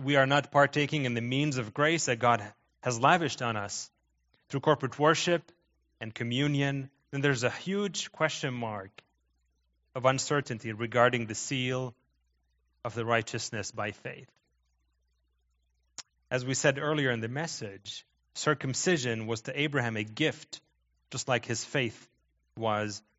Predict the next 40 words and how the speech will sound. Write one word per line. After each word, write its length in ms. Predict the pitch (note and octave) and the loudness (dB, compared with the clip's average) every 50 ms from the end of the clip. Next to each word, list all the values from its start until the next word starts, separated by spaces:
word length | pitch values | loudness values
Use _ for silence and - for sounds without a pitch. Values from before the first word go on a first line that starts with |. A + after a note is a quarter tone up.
| _ _ _ _ - | _ _ _ _ -4
a 80 | - A#2 | -2 -2
sign 380 | - - - D3+ D3+ D#3 D3+ | -2 0 2 4 4 4 4
of 100 | C3 - | 2 -2
the 80 | - C3 | -4 -6
covenant 520 | - - B2+ B2 A2+ A#2+ B2 A#2+ A#2 - | -2 0 0 0 0 0 -4 -6 -6 -8
and 120 | - B2+ A#2+ | -8 -8 -8
a 40 | A2+ | -6
seal 340 | - - - C3 B2+ B2+ | -6 -4 -4 -2 -2 -2
of 100 | B2 A#2 | -4 -6
the 100 | - B2 | -8 -6
righteousness 800 | A2+ A#2 A2+ A2+ A2+ - B2 A2+ - - G#2 F#2+ - - - - _ _ _ _ _ _ - | -2 -2 -2 -2 -2 -6 -10 -10 -8 -8 -10 -10 -8 -10 -12 -12 _ _ _ _ _ _ -12
in 100 | A#2+ A#2 | -6 -6
which 180 | A#2+ A2 - | -4 -4 -4
he 80 | - A#2 | -6 -8
stood. 320 | A2 - - A#2 G#2 F#2+ F#2 _ _ _ _ _ _ _ _ _ _ _ _ _ _ _ _ _ _ - - | -10 -10 -10 -12 -12 -12 -12 _ _ _ _ _ _ _ _ _ _ _ _ _ _ _ _ _ _ -4 -4
And 80 | D3 B2+ | -4 -2
so 220 | - D3+ D3+ D3+ | 2 2 4 4
it 80 | C#3 C3 | 4 4
is 140 | C3+ A#2 - | 4 2 0
for 180 | - B2+ A#2 | -2 2 2
us, 280 | A2 G2+ - - - - _ _ _ _ _ _ _ _ _ - | 2 2 2 -4 -12 -14 _ _ _ _ _ _ _ _ _ -2
brothers 280 | - A#2 A2+ A#2 A2 G#2 | 0 0 0 0 -2 -4
and 120 | A2 G#2+ | -4 -6
sisters. 520 | - - A#2 G#2 - - - - C3+ - _ _ _ _ _ _ _ _ _ _ _ _ _ _ _ - | -4 -6 -6 -6 -8 -12 -16 -18 -18 -20 _ _ _ _ _ _ _ _ _ _ _ _ _ _ _ -6
The 80 | B2+ C#3 | -4 -2
means 400 | C#3 D3 D3+ D#3+ F3 F3+ D3+ D3+ | 2 4 4 6 4 4 2 0
of 140 | D#3 B2 A2+ | 0 -2 0
grace 420 | C3+ C#3+ C#3 C#3 C#3+ C3+ - - | 2 4 4 4 4 0 -2 -6
to 240 | - - D#3 D3+ C#3 | -4 -2 0 2 2
us 460 | A2+ F#2 F#2 - - - - - - - _ - - | 2 0 0 -8 -12 -12 -12 -12 -12 -14 _ -6 -6
as 140 | B2 A#2+ | -6 -4
the 120 | A2 C3 A#2+ | -2 -2 4
body 380 | A#2 C3 C3 C#3+ D3 D3+ C3+ | 6 8 8 8 6 4 0
of 140 | B2 - - | 0 -2 -4
Christ 480 | - - D3+ B2+ A#2 A#2+ - - - - | -2 2 4 4 4 2 0 -4 -10 -6
are 160 | - C#3 C3 | -2 0 0
gifts. 760 | B2+ A#2+ A2+ - D#3 D3+ - - - - - - - - - _ _ _ _ _ _ _ _ _ _ _ _ _ _ _ _ _ _ _ _ _ _ _ _ _ _ _ | 0 -2 0 2 2 2 2 -2 -12 -10 -10 -10 -10 -12 -16 _ _ _ _ _ _ _ _ _ _ _ _ _ _ _ _ _ _ _ _ _ _ _ _ _ _ _
They 120 | - C3 B2 | -2 0 0
are 80 | A2+ | 0
seals 720 | A2+ - - - F#3+ F#3+ E3+ C#3 A2+ G2 G2 F2 - - | 0 0 0 0 2 2 2 0 -2 -4 -8 -12 -14 -16